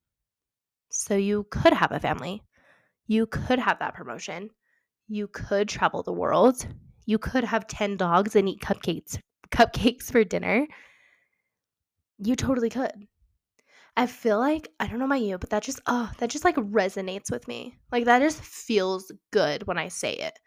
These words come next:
So I have tried really hard. Again, it's back to that easier said than done, but tried really hard to use the could statements instead of should.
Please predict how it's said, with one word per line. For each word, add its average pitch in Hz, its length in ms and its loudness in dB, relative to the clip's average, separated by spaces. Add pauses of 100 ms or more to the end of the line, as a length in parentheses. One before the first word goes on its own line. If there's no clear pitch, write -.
(560)
So 240 320 2
I 208 180 8
have 262 140 4
tried 277 300 2
really 214 380 4
hard. 180 500 2 (800)
Again, 233 260 -18 (180)
it's - 220 -14
back 170 240 -6
to - 80 -14
that 202 160 -4
easier 214 320 -2
said 233 180 -4
than 294 140 -6
done, 190 280 -2 (640)
but 202 460 4 (100)
tried 226 300 4
really 233 260 4
hard 202 340 2
to 214 140 -4 (200)
use 196 420 -6
the 208 140 -6
could 180 420 -6
statements 240 760 0
instead 202 360 0
of 185 100 -2
should. 196 460 -8